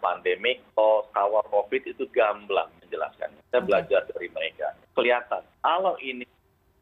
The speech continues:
Speaker 1: habis ada liburan panjang, pergerakannya dibebaskan, dua minggu sesudahnya kasusnya naik empat puluh persen.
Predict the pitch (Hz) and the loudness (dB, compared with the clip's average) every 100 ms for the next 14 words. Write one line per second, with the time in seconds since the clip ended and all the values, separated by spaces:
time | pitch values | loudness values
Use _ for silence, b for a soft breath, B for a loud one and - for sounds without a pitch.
0 | _ _ 127 _ 127 - 113 110 107 110 | _ _ -4 _ -6 -4 -2 -2 -2 -2
1 | 104 107 101 95 101 110 135 170 156 117 | -2 -2 -4 -4 -2 0 0 -2 -2 0
2 | - 113 - 110 107 107 107 104 104 95 | 0 0 0 -2 -2 -8 -4 -2 0 -2
3 | - 139 170 139 127 135 123 127 127 135 | 0 0 0 -6 0 2 2 -4 -6 -4
4 | 135 127 123 120 143 170 - 151 143 143 | -6 -6 2 4 4 0 0 -4 -2 -6
5 | 156 156 139 123 113 113 107 104 - | -2 0 0 -2 -4 -4 -8 -8 -12